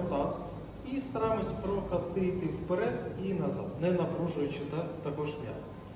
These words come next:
Якщо ми, наприклад, нічого не відчуваємо, е, для більшого ефекту ми можемо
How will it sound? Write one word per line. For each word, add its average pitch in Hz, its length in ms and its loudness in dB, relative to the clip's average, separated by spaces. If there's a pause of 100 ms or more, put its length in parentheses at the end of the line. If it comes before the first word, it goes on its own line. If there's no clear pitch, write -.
(160)
Якщо 240 280 2
ми, 240 80 4
наприклад, 190 480 2
нічого 185 360 4
не 180 120 4
відчуваємо, 220 680 0 (440)
е, 147 120 2 (120)
для 170 160 4
більшого 175 520 2
ефекту 160 420 0
ми 165 100 2
можемо 165 300 2